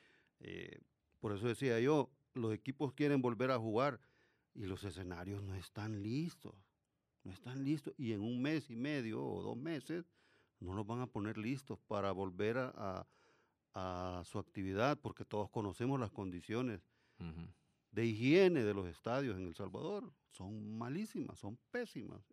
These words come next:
Speaker 1: y quieren volver con público. No se puede. Aquí no se puede volver con público. Al, eh, con que a puras penas van a poder volver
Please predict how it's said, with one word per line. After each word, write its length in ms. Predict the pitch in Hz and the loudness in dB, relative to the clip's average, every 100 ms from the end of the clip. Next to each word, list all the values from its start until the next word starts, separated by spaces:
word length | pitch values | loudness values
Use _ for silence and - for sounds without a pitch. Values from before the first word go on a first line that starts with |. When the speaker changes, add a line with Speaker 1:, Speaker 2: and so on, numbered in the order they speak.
| _ | _
Speaker 1:
y 100 | 113 | -6
quieren 240 | - 95 98 | -2 -2 0
volver 280 | 104 117 | -2 -4
con 180 | - 107 | -2 -4
público. 460 | - 156 131 - - | -2 -2 -2 -6 -12
No 120 | 101 101 | -8 -8
se 160 | 92 | -8
puede. 480 | - - 90 98 - _ _ _ _ | -12 -12 -12 -12 -16 _ _ _ _
Aquí 460 | - 98 - 156 143 | -12 -10 -4 -4 -4
no 140 | 123 123 | -4 -4
se 140 | 110 | -4
puede 200 | - 127 | -4 -2
volver 260 | 113 87 95 | -2 -4 -8
con 160 | 101 90 | -8 -8
público. 440 | 131 127 101 95 _ _ - _ | -6 -6 -8 -16 _ _ -20 _
Al, 220 | - 90 90 113 | -10 -8 -6 -4
eh, 320 | 98 95 90 - | -2 -2 -4 -4
con 180 | 104 92 | -4 -2
que 80 | |
a 40 | 98 | -4
puras 340 | - 151 143 | -2 -2 -2
penas 340 | - 185 160 104 | 6 8 8 8
van 140 | 110 | 6
a 60 | 123 | 4
poder 200 | 139 131 | 4 4
volver 380 | 135 131 147 | 4 6 6